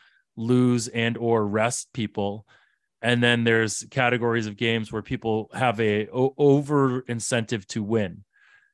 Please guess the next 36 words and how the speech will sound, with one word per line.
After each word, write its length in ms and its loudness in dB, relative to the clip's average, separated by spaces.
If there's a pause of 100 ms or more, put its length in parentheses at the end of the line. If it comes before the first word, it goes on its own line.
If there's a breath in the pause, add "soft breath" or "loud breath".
(120)
And 240 2
I 80 4
think 360 0
if 120 -4
we 140 -2
think 200 -2
about 240 2
those 180 0
categories, 680 0
it'd 100 -8
be 80 -4
interesting 540 -6
to 100 -8
talk 300 2
about 220 0
these, 220 -6
because 440 -2 (420 soft breath)
some 260 4
of 100 4
those, 220 4
I 100 2
think 240 -6
we, 360 0
we 200 4
all 240 6
would 160 0
probably 300 0
believe 340 -2
that 120 -8
the 80 0
market 420 0
overvalues, 920 0
like, 180 -4
the 120 2
idea 460 4
that 240 2